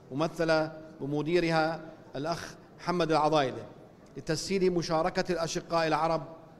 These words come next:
وإنجاح عقد هذه الاجتماعات التي تضاف لسلسلة من الاجتماعات والفعاليات المنضوية تحت مظلة مجلس وزراء الإعلام العرب. ودأبت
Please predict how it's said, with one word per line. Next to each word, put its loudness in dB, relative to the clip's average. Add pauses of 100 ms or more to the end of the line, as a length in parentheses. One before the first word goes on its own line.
(200)
وإنجاح 2
عقد -2
هذه 4
الاجتماعات 0 (440)
التي -2
تضاف 2
لسلسلة -2
من 0
الاجتماعات 2
والفعاليات 2
المنضوية 0 (680)
تحت -4
مظلة 2
مجلس -2
وزراء 0
الإعلام 0
العرب. 2 (680)
ودأبت 0